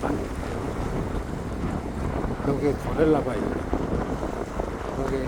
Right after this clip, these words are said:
고렐라 바위고, 그 당시에 줌을 조금, 아, 요렇게 해도 되겠는데, 요, 여기에 제일 가세 있는 바위가 아기 거북바위입니다. 아기 거북바위고,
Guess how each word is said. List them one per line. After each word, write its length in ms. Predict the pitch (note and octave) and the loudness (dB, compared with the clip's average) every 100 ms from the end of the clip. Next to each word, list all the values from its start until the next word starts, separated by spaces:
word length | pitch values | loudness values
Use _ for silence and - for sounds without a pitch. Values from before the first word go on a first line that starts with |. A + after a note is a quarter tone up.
| B2+ | 0
고렐라 380 | B2 C3 D3+ C3+ | 0 0 0 2
바위고, 320 | A#2+ A2+ - - - - - - - - - - - - - - - - - - | 2 0 -2 -4 -4 -4 -4 -4 -6 -6 -6 -4 -4 -6 -8 -10 -10 -10 -10 -8
그 60 | - | -2
당시에 380 | C#3 C#3+ C3 B2 - - - - | -2 0 -2 -2 -4 -6 -4 0
줌을 380 | E3+ E3 D3+ B2+ - | 4 6 6 4 0
조금, 300 | - - D#3 - - - | -4 0 0 0 0 2
아, 20 | A#2+ A#2 | 4 6
요렇게 320 | F3 E3+ D3+ | 6 4 0
해도 400 | B2 - D3 - | -2 -4 -4 -2
되겠는데, 440 | C3 A#2+ C#3 B2 | -2 0 0 -2
요, 1000 | A2 - - - - - - - D3 C3+ C3+ - - | -4 -6 -8 -8 -8 -8 -8 -2 0 0 0 -6 -4
여기에 640 | D3+ D#3+ D#3+ D#3+ D3 C3 D3 - - - - - - - - - | 2 4 6 6 6 4 2 -4 -6 -8 -6 -6 -6 -10 -10 -6
제일 340 | - G2+ D#3 | 0 4 4
가세 380 | - A#2+ - E3+ | 4 0 2 4
있는 300 | D#3+ D3+ C#3+ | 6 6 4
바위가 440 | C3+ C#3+ C3+ A2+ C3 - - - | 4 0 2 0 0 -2 -4 -2
아기 320 | D#3 E3+ E3 C3+ | 0 2 2 2
거북바위입니다. 840 | - D#3 C#3+ C3 A2+ A2+ - A#2 C#3+ - - - | 2 2 4 4 4 2 2 -2 -2 -6 -8 -4
아기 220 | C3+ C#3 B2 | 0 2 2
거북바위고, 720 | D#3 C#3 A#2 B2 A2 B2+ B2 | 0 0 0 -2 0 2 2